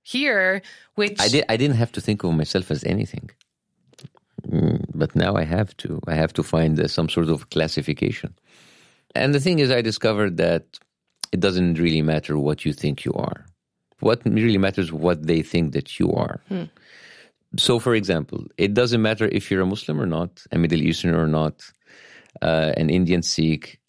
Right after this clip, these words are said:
Speaker 2: It really doesn't matter. It, how they perceive you. And this is why you have a couple of Indians who were shot in
Speaker 1: Mm.
Speaker 2: Kansas, because some guy decided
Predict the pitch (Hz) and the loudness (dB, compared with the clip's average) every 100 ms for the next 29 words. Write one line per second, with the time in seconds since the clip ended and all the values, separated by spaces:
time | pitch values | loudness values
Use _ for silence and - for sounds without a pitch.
0 | - 82 - 98 80 76 71 69 - - | -8 -6 0 0 2 0 0 0 -2 -6
1 | - - 80 - 71 92 110 107 92 - | -6 -6 -6 -4 -2 0 2 2 0 -2
2 | 82 - 80 - - - - 98 104 120 | -4 -2 -4 -6 -12 -4 0 2 0 0
3 | 113 104 104 101 95 92 - 95 98 87 | 0 2 4 2 2 0 -2 -2 -2 0
4 | 95 92 92 87 82 80 87 85 101 95 | 0 0 -2 -2 -2 -2 -2 -2 -4 -2
5 | 107 139 - 82 80 - - - - - | 0 -2 -2 -2 -2 -6 -10 -20 -20 -16
6 | - 98 98 92 - 127 151 143 113 92 | -4 -2 0 0 0 0 0 0 -2 0
7 | 104 95 80 78 82 101 - 147 135 80 | 0 0 0 0 0 -2 0 0 2 0
8 | - - | -4 -8